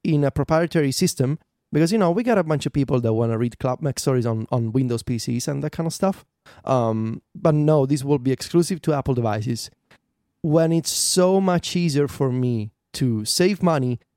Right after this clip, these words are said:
and have my content available in a, in an open format, whether it's a, an email newsletter or a web page on my own website. Um, this would have made sense in twenty ten when things like Stripe or MailChimp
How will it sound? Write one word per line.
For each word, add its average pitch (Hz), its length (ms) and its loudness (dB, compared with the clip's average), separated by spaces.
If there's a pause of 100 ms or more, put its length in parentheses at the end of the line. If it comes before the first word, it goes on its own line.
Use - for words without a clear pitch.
and 143 140 2
have 131 160 0
my 143 140 2
content 151 480 0
available 123 540 0
in 127 260 0
a, 120 120 -2
in 139 140 0
an 127 120 0
open 151 260 2
format, 117 480 0
whether 117 300 2
it's 117 200 -2
a, 110 220 2
an 131 100 -2
email 190 240 2
newsletter 175 520 2 (100)
or 147 400 4
a 131 100 2
web 131 220 0
page 127 200 0
on 117 120 0
my 113 180 -2
own 117 160 0
website. - 460 -4 (540)
Um, 101 440 -2 (840)
this 208 280 2
would 330 140 2
have 185 60 0
made 175 220 -2
sense 160 280 -2
in 139 80 -2
twenty 147 220 -2
ten 143 380 -2 (340)
when 143 400 2
things 156 360 0
like 135 200 0
Stripe 139 600 -2 (180)
or 123 500 2 (300)
MailChimp 180 680 0